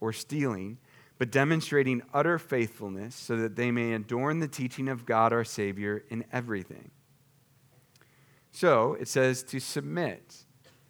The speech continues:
Submit in the workplace. And, and what that means is supporting and respecting your boss's God-given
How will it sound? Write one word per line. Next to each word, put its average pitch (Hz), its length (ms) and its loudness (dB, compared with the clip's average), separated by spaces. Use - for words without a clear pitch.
Submit 131 680 2
in 127 180 -2
the 123 120 -2
workplace. 127 720 -4
And, 117 160 -2
and 135 160 -2
what 160 140 4
that 175 180 8
means 180 320 2
is 127 120 0
supporting 151 840 2
and 139 180 0
respecting 151 720 2
your 139 120 0
boss's 120 580 2
God-given 117 840 4